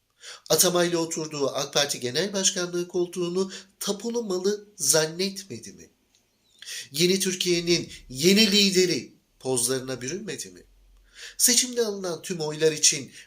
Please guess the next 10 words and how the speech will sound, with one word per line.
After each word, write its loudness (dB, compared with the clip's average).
"Ben 4
kazandım" -6
komikliğini -4
sergilemedi -2
mi? -20
Başbakanlıktan 2
düşme 4
sebebi -2
buydu -4
zaten. -4